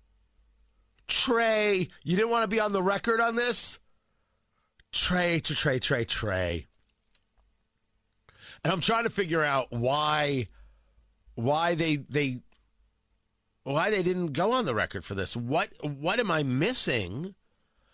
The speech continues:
about this legislation? And I said, "Well, I could argue just from the summary that if you're replacing the definition of marriage between a man and a woman, I could be opposed to that because as, as a matter of just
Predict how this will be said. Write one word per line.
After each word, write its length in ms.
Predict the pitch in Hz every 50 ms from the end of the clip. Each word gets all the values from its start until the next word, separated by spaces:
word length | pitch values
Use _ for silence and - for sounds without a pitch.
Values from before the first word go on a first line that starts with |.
| - - - - - -
about 440 | 143 131 113 165 156 170 175 - -
this 240 | 175 165 - -
legislation? 920 | 151 160 170 165 139 156 - - - 165 202 240 294 277 - - - 87 85 85 - _ _ _ - _ _ - - - - - - - - -
And 80 | 185
I 60 | 220
said, 220 | 226 - 285 247 214
"Well, 240 | 240 247 247 233 -
I 120 | - 202 214 196 -
could 480 | - - - 359 370 339 262 220 220 - -
argue 600 | 165 180 180 180 165 131 131 123 117 113 113 120
just 360 | 110 - - 220 214 - -
from 280 | - 202 196 170 160 151
the 80 | 143
summary 760 | - - - - - 170 143 135 120 101 90 78 64 50 - _ _ _ _ _ _ _ _ _ _ _ _ _ _ _ _ _ _ _ -
that 360 | 139 131 147 175 170 170 165
if 120 | 180 143
you're 120 | 156 180 175
replacing 720 | 175 160 - - - 208 240 254 233 - 247 220 202 190
the 80 | 175
definition 580 | 147 160 165 151 - 165 156 156 151 - - 143
of 60 | 131
marriage 360 | 131 131 135 143 143 131 120
between 260 | 120 127 - 143 135 127
a 40 |
man 180 | 123 127 123 120
and 100 | 123 131
a 40 | 147
woman, 280 | 170 220 240 240 196
I 120 | 165 160 156
could 160 | - - 160
be 100 | 170 180
opposed 380 | 185 - - 202 214 233 226 -
to 80 | 190
that 100 | 170 165
because 300 | 143 135 - 175 160 143
as, 180 | 165 156 135 151
as 180 | 156 165 156
a 40 | 151
matter 300 | 165 175 180 180 180 175
of 120 | 165 147 135
just 260 | 117 170 143 -